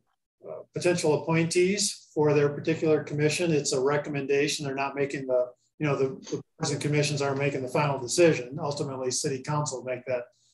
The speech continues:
final decision, but they are asking for a, the, each commission and board to interview the, uh, applicants, um, and then also to make a recommendation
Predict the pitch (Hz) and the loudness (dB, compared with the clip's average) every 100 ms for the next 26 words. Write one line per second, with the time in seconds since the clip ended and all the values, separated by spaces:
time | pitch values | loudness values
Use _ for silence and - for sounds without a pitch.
0 | _ - 147 131 127 - 139 131 135 131 | _ -2 0 0 -2 0 0 0 -2 -4
1 | 131 139 139 135 135 143 131 - 135 131 | -2 0 2 2 2 -4 -8 0 2 2
2 | 127 123 123 - _ _ _ _ _ - | 2 0 -2 -8 _ _ _ _ _ -4
3 | 139 131 127 - - 160 156 - - - | 2 4 4 0 -2 -2 0 -2 -4 -2
4 | 156 151 151 151 135 139 147 147 139 - | 2 2 2 -2 0 4 6 4 2 -2
5 | 147 139 170 160 165 151 151 147 147 139 | -2 0 0 2 4 4 2 2 2 0
6 | 135 131 131 131 127 131 - - _ _ | -2 -4 0 2 2 0 -4 -14 _ _
7 | _ 165 165 160 156 156 165 180 - - | _ 2 4 4 2 2 2 0 -4 -10
8 | _ - 139 135 135 131 131 - _ _ | _ -4 0 0 0 -2 -6 -12 _ _
9 | - - _ _ _ - 143 139 139 135 | -20 -20 _ _ _ -6 -2 0 0 0
10 | 139 185 147 - 139 - 139 131 139 135 | 0 2 2 2 -2 -2 -2 0 2 2
11 | 135 139 131 127 131 131 - 123 135 | 0 -4 -6 0 0 0 -4 -10 -16